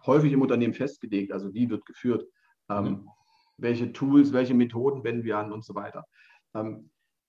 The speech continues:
Speaker 1: ich, ich glaube, du kannst die richtige Methode, das richtige Tool anwenden, wenn deine innere Haltung aber die falsche ist,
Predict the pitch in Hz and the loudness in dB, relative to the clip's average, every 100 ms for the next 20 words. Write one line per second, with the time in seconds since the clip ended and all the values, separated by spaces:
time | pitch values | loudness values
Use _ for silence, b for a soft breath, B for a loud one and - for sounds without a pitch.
0 | _ - 147 151 156 - 139 131 127 185 | _ -6 -6 -2 -4 -4 -4 -2 2 2
1 | 226 226 - _ _ _ _ _ _ 151 | 2 0 -6 _ _ _ _ _ _ -6
2 | 147 143 151 196 - - 135 147 202 - | -6 -2 -2 -2 -4 -8 2 4 4 -2
3 | 214 180 160 160 185 208 175 151 180 190 | -2 0 0 0 0 0 -2 -4 -8 -4
4 | 151 151 196 220 214 135 156 156 139 147 | -4 -4 -6 -6 -6 -2 0 2 4 2
5 | 147 196 247 127 143 151 151 147 180 180 | 2 -4 -6 -2 0 4 4 2 0 -4
6 | 156 127 185 190 127 127 123 - 123 160 | -2 -2 0 0 0 -2 -4 -4 -2 -2
7 | 101 117 151 - | 0 -2 -2 -8